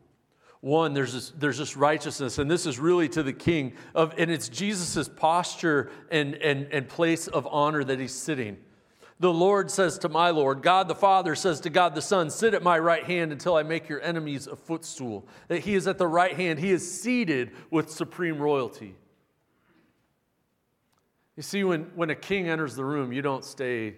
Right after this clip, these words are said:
sitting in your chair. You either get up or you bow down, right? You either stand up or you bow down to show that honor. And Jesus at the right hand of God is not standing,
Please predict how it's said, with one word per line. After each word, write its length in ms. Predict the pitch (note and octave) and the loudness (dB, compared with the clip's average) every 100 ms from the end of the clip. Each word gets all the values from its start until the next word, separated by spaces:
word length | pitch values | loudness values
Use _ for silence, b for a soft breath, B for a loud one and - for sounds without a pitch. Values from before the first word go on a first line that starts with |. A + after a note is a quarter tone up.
| - _ _ _ _ _ | -18 _ _ _ _ _
sitting 420 | - D3 C3 A#2 | -10 -8 -8 -8
in 80 | A2+ | -10
your 120 | G#2+ | -14
chair. 500 | - B2+ A2 G2+ G2+ _ b b _ | -8 -6 -4 -6 -12 _ b b _
You 160 | C3 D3+ | -4 -4
either 180 | B2+ | -4
get 200 | G#2+ B2 | -4 -2
up 180 | A#2 - | -2 -4
or 60 | A2 | -10
you 120 | G#2 | -12
bow 240 | G2+ G2 | -12 -12
down, 320 | G2 A#2 F#2 E2 | -12 -14 -16 -16
right? 260 | G2 A#2+ _ _ _ _ _ _ _ _ _ _ _ _ _ - | -16 -16 _ _ _ _ _ _ _ _ _ _ _ _ _ -16
You 100 | A#2+ | -12
either 200 | A2+ G#2+ | -10 -12
stand 400 | - D3 C#3+ C#3 | -8 -4 -4 -2
up 180 | B2 B2 | -4 -6
or 60 | |
you 140 | A2 G#2 | -8 -8
bow 260 | A2+ A#2 | -6 -4
down 300 | A#2 A2+ A2 | -4 -6 -8
to 60 | G2+ | -12
show 260 | - A#2 G#2+ | -10 -10 -8
that 160 | G#2 G2+ | -10 -12
honor. 340 | G2 F2+ F2+ b b b | -14 -16 -20 b b b
And 160 | A2 G#2+ | -16 -12
Jesus 440 | - C#3+ A#2+ G2 | -8 -8 -8 -14
at 80 | B2 | -12
the 100 | A2+ | -8
right 280 | A2 B2+ C#3+ | -2 -2 -4
hand 300 | C#3 C3 A#2 | -8 -8 -10
of 120 | G2+ | -10
God 300 | A2+ G#2+ G2 | -8 -8 -8
is 140 | G2+ G#2+ | -12 -6
not 320 | B2+ C3+ B B B | -4 -4 B B B
standing, 720 | - - - C3+ C#3 C3+ C3 | -20 -12 -4 -2 -2 -6 -12